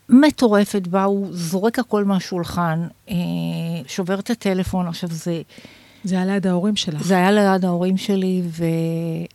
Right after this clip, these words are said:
Speaker 1: אבא שלי, זיכרונו לברכה, <clears throat> שכל כך אהב אותו, פרץ בבכי ש-,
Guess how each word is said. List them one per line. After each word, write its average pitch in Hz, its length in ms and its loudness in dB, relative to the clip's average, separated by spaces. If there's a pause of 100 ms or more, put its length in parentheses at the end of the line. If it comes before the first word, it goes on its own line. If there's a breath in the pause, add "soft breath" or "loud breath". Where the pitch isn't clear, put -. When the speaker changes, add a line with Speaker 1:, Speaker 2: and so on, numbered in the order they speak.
(220)
Speaker 1:
אבא 180 180 0
שלי, 190 600 0
זיכרונו 180 500 -2
לברכה, 180 720 2 (300)
<clears throat> 185 320 8
שכל 196 280 0
כך - 240 -2
אהב 180 240 2
אותו, 180 380 0 (960 loud breath)
פרץ 190 420 4
בבכי 190 640 2
ש-, - 240 -8